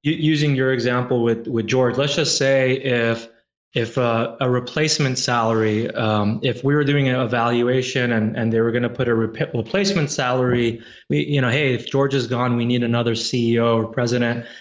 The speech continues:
And let's just say that salary is gonna be, I'm just gonna make a number up, a hundred fifty thousand. Um, well, that would have been in there. That would have reduced the ebitda by a hundred fifty thousand. But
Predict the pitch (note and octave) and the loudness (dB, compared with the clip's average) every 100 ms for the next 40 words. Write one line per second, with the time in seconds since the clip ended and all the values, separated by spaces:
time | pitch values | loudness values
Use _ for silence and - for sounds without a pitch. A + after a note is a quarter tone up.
0 | - B2+ C3 B2+ C3 - A#2+ A#2 A2+ B2 | -4 0 0 0 -2 0 2 0 0 0
1 | A#2 A#2 A2+ A2+ A2+ A2 A#2 A2 A2 - | 2 2 0 0 0 2 0 0 0 -2
2 | A#2 A2+ A2 A#2 G#2+ A2+ G#2+ A2 G#2+ B2 | 0 2 2 0 2 2 0 -2 0 0
3 | A#2 - - A#2+ A#2+ F3 F3 C#3+ A#2+ A#2 | 0 -2 -2 -2 0 0 0 0 0 0
4 | A#2+ - - - - _ A#2+ A#2+ A#2 A#2+ | -4 -14 -20 -20 -20 _ -2 0 0 -2
5 | - D3 C3+ B2+ B2+ C#3+ - C3+ B2 A#2 | -2 0 0 2 0 0 0 0 0 0
6 | B2 A#2+ A#2+ D#3 D#3+ D3+ B2 A#2+ B2 C3 | -2 -2 -2 0 2 2 2 0 0 2
7 | C3+ A#2+ A#2 A2 B2+ E3+ E3+ B2 B2 C#3 | 2 0 0 0 0 0 -2 -4 -2 -2
8 | C3+ B2+ B2 A2 A2+ G#2+ A#2 G#2+ - D#3+ | -2 -2 -2 0 0 0 0 -2 -2 -4
9 | - G#2+ D3+ D3+ A2+ G2+ G2+ A2+ - | -4 -2 0 0 0 0 0 -2 -2